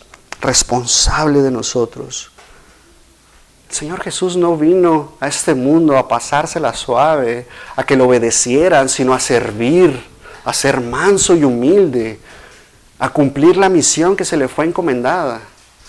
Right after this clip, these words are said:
entregarse a sí mismo por nosotros, hacerse pecado por ti y por mí en la cruz del Calvario, hacerse maldición por ti y por mí. Y damos gloria al Señor, por eso Él se merece toda la gloria y toda la honra.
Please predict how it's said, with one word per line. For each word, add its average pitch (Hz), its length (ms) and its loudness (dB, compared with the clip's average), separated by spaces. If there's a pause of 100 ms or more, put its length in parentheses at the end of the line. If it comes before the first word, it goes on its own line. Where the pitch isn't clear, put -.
(680)
entregarse 143 840 2
a 170 40 2
sí 190 200 0
mismo 180 400 2
por 135 160 -4
nosotros, 123 760 -10 (220)
hacerse 175 500 -2
pecado 147 840 4
por 123 200 -2
ti 175 220 -4
y 190 40 0
por 139 300 0
mí 131 400 -2 (540)
en 127 100 0
la 117 140 0
cruz 147 240 -2
del 139 100 -2
Calvario, 123 560 0 (140)
hacerse 160 640 2
maldición 156 840 2
por 143 180 0
ti 170 140 -4
y 180 40 -4
por 143 240 -2
mí. 131 380 -2 (400)
Y 143 40 -6
damos 175 320 2
gloria 165 640 6
al 131 100 2
Señor, 127 400 0
por 143 140 0
eso 170 140 -2
Él 170 40 -2
se 170 140 -4
merece 139 320 0
toda 151 300 4
la 143 120 6
gloria 143 360 2
y 143 40 -2
toda 151 220 0
la 147 180 4
honra. 139 600 0